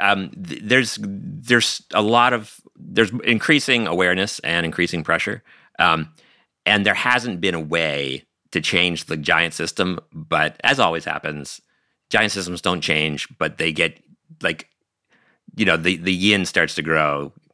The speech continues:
in the yang. So you're seeing these little, little cooperatives that are doing things differently and are being supported by bean to bar chocolate makers in the U S.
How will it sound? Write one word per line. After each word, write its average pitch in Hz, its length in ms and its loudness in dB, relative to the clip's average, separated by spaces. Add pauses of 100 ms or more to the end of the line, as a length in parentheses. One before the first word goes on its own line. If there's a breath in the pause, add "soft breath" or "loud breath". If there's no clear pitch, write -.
(140)
in 82 260 -10
the 76 80 -6
yang. 73 420 -6 (180)
So 80 360 0 (240 loud breath)
you're 92 100 2
seeing 120 280 4
these 87 180 0
little, 98 360 2
little 98 380 0 (240)
cooperatives 90 560 2
that 78 140 -4
are 78 60 0
doing 85 240 0
things 82 180 -4
differently 78 540 -4
and 80 140 0
are 82 100 2
being 80 440 -2
supported 85 520 2
by 73 440 -2 (520)
bean 87 180 0
to 82 60 -2
bar 76 180 2
chocolate 76 320 0
makers 69 320 -8
in 67 80 -12
the 69 80 -12
U 69 220 -8
S. - 420 -8